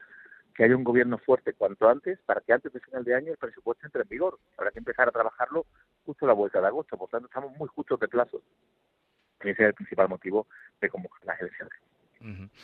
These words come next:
Speaker 2: Eh, esta mañana los compañeros que he tenido en la tertulia, todos malagueños, por cierto, señor Bendodo, hablaban de que, eh, esta convocatoria, eh, se hizo un poco que tu-, que ha influido bastante las elecciones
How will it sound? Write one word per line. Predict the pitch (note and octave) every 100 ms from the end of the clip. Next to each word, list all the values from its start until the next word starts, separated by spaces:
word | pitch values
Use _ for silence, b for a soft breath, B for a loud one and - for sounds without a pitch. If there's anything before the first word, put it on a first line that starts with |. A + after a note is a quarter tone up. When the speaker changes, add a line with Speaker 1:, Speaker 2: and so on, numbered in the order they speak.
| B B C#3
Speaker 2:
Eh, | C3+ C#3+ D3 D#3+
esta | F3
mañana | A3 A3+
los | A3 -
compañeros | E3 D3 D#3+ F#3+
que | -
he |
tenido | D#3+ D#3+ E3+ D3+ D3 C#3+
en | C#3+ C#3+
la | D3
tertulia, | C#3+ - E3+ D3+ D#3
todos | - D#3 D#3
malagueños, | D3 C#3 C#3 D#3 D3 -
por | C3+
cierto, | - E3 C#3+ C#3+
señor | C3 B2+ B2
Bendodo, | C3+ D#3 D#3 E3+
hablaban | D#3 D3+ E3 F#3+
de | F3 -
que, | D#3+ C3+ B B B
eh, | D3+ D#3+ D#3+ D3+ C#3+ C#3+ C#3+
esta | D#3 - F#3+
convocatoria, | F#3+ F#3 E3+ E3 E3+ E3 - F#3 E3+ E3+ E3 E3+ F#3 G3+
eh, | D#3+ D#3 D#3 C#3+
se | - D3+
hizo | D#3+ F3+ - E3+ F#3 E3 B B
un | F#3+ F#3
poco | G3
que | F3+
tu-, | G#3+ F#3+ F3+
que | A3
ha |
influido | B3 - G#3+ A3 G#3
bastante | F#3 G#3 G3 F#3+ - F#3+ F#3+
las | E3 E3+ D3
elecciones | D3 C#3+ - F#3 F#3 F#3